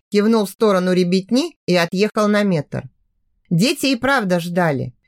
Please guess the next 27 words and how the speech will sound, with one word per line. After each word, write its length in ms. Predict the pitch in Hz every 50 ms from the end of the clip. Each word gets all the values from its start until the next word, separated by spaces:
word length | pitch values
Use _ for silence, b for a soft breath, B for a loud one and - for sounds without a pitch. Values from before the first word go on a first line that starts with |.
| _ _ _ _ -
Если 360 | 170 208 285 311 - 269 262
бы 120 | 226 247
они 200 | 240 247 254 262
с 80 | 254 -
Максом 420 | 262 262 240 208 - - 185 175
сейчас 480 | 170 - 226 226 - - 247 214 208 -
находились 640 | 185 180 - 202 202 214 202 233 208 170 165 -
на 100 | 180 175
катке 420 | - 202 202 208 - - 220 190 175
одни, 460 | 165 165 175 185 226 262 330 359 - _ _ _
Лиза 320 | - 170 196 240 226 233 254
непременно 640 | 262 277 240 294 320 339 330 339 294 226 180 165 170
сказала 520 | - - 180 180 175 196 233 302 359 339
бы 160 | 226 208 202
ему 200 | 190 180 175 170
что-нибудь 540 | 170 - - 202 233 285 311 269 247 240 240
не 120 | 208 196
слишком 400 | 190 - 196 220 - - 240 240
приятное. 720 | 226 233 262 285 269 254 202 165 - _ 135 131 120 123 - - _ _ _ _ _
Но 140 | - 170 190
при 160 | 185 202 214
юных 360 | 208 208 285 370 392 392 -
спортсменах 760 | - - 202 202 202 202 - 214 202 185 165 151 151 147 151
делать 440 | 147 165 214 277 339 349 320 - - -
этого 420 | - 175 156 - - 143 135 135
было 320 | 139 139 165 185 190 202 208
нельзя. 600 | 220 233 247 240 233 208 214 190 156 123 131